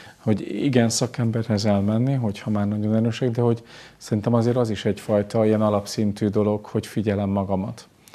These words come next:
Tehát, hogy, hogy, ö, a szervezetem hogyan, hogyan reagál.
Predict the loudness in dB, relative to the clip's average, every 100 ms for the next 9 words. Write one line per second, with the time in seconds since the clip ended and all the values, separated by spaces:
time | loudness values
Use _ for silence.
0 | -20 -20 _ -10 -4 -2 -2 -6 -4 -2
1 | 2 2 0 -2 -2 -2 -4 0 0 0
2 | -4 -4 -2 -2 0 0 -2 -4 -6 -4
3 | -4 -4 -2 -2 2 2 2 -2